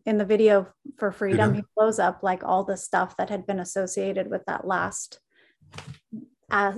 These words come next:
Speaker 1: the, his first solo album.
Speaker 2: Yeah.
Speaker 1: And it's essentially a way of saying, like, "Okay, I was trying to be, s-, I'm, I wanna be a solo artist, but I was conforming to the standard of what the music industry wants for me, this, like, kind of sexy, like, you know,"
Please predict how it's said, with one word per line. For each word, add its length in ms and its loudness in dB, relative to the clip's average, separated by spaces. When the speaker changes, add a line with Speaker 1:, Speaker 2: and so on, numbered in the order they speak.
Speaker 1:
the, 140 4
his 220 4
first 340 0
solo 240 4
album. 380 2
Speaker 2:
Yeah. 180 -2
Speaker 1:
And 200 0
it's 160 -10
essentially 500 4
a 80 4
way 240 4
of 120 -2
saying, 300 -4
like, 220 -4
"Okay, 340 2
I 200 8
was 280 6
trying 300 2
to 80 -4
be, 80 -2
s-, 340 -8
I'm, 380 6
I 120 6
wanna 320 6
be 280 0
a 80 -2
solo 340 4
artist, 420 0
but 140 4
I 100 6
was 140 4
conforming 520 2
to 120 -4
the 100 -2
standard 420 -2
of 80 -6
what 160 -4
the 60 -8
music 260 -6
industry 400 -4
wants 280 -4
for 120 -12
me, 220 -4
this, 240 -8
like, 220 -4
kind 240 -2
of 80 -8
sexy, 500 -2
like, 240 0
you 100 -4
know," 220 -4